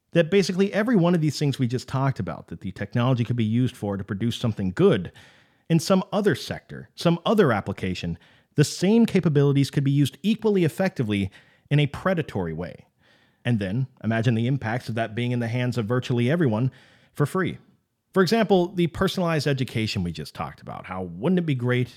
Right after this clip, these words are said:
if the A I could know everything about you and personalize lessons just for you? Wow.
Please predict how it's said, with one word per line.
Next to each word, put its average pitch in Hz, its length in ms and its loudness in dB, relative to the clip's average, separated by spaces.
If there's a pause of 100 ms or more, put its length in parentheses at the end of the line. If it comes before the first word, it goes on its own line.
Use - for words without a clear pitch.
(100)
if 80 100 -14
the 98 160 -2
A 120 160 0
I 120 160 0
could 113 160 -4
know 110 200 -2
everything 131 360 0
about 107 320 -2
you 110 120 -2
and 98 180 -2
personalize 113 580 0
lessons 101 440 -4
just - 260 -8
for 90 120 -8
you? 78 340 -14
Wow. - 280 -12